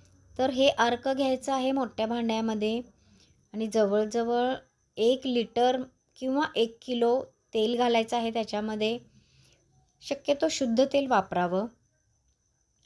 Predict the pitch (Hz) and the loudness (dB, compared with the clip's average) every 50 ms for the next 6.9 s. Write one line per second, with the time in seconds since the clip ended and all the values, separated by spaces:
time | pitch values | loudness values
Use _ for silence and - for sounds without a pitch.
0 | _ _ _ _ _ _ - 226 240 247 247 - 262 262 - 254 214 190 190 196 | _ _ _ _ _ _ -6 -4 -4 -2 0 0 0 2 4 4 4 4 4 2
1 | - - 240 226 - - 240 226 - 220 214 214 208 202 190 - - 190 185 190 | 0 -4 -8 -10 -10 -10 -10 -8 -4 -2 -2 0 0 0 -2 -4 -6 -8 -4 -4
2 | 190 190 180 175 170 165 170 170 175 202 - _ _ _ _ _ _ _ _ _ | -2 -2 -2 -2 -4 -4 -6 -6 -8 -8 -10 _ _ _ _ _ _ _ _ _
3 | _ _ _ _ _ _ _ _ _ _ _ _ _ _ _ _ _ _ _ _ | _ _ _ _ _ _ _ _ _ _ _ _ _ _ _ _ _ _ _ _
4 | _ _ _ - 202 196 196 185 208 214 233 226 226 240 240 240 - 254 247 240 | _ _ _ -8 -6 -4 -2 0 2 2 2 2 4 2 2 2 0 -2 -2 -2
5 | 240 233 - - 247 247 254 247 220 220 208 208 220 226 226 226 220 214 - 202 | -2 -4 -4 -4 -2 -2 -2 0 0 2 2 2 2 2 2 2 2 0 0 -2
6 | 208 220 - 220 226 220 226 202 202 202 214 214 208 202 202 214 233 | -4 -4 -2 -4 -4 -4 -2 -2 -2 -2 -2 -2 -2 -2 -4 -6 -6